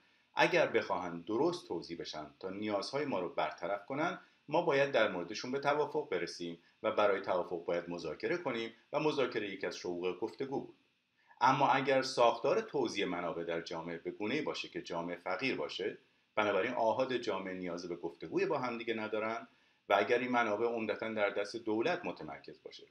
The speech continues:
و دولت قدرتی قاهره داشته باشه، اون وقت دولت هم نیاز به مذاکره و بنابراین نیاز به گفتگو، یعنی، یعنی برای رسیدن به توافق نداره.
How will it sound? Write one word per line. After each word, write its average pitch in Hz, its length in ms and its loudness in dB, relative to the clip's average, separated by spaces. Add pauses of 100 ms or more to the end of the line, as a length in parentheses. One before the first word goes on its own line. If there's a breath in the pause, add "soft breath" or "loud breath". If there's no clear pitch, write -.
و 85 100 0
دولت 98 600 -2 (320 soft breath)
قدرتی 98 460 -2
قاهره 101 560 4
داشته 104 340 -2
باشه، 107 480 -4 (300 soft breath)
اون 110 120 -6
وقت 123 220 2
دولت 160 420 2
هم 92 120 -2
نیاز 85 380 -4
به 78 240 -4 (260 soft breath)
مذاکره 92 600 -2
و 113 120 0
بنابراین 80 440 -2
نیاز 85 280 -4
به 110 80 -4
گفتگو، 123 640 -2 (300 soft breath)
یعنی، 90 420 -2 (140)
یعنی 90 300 -4
برای 90 440 -2
رسیدن 92 400 -6
به 98 80 -6
توافق 120 500 0
نداره. 95 500 -2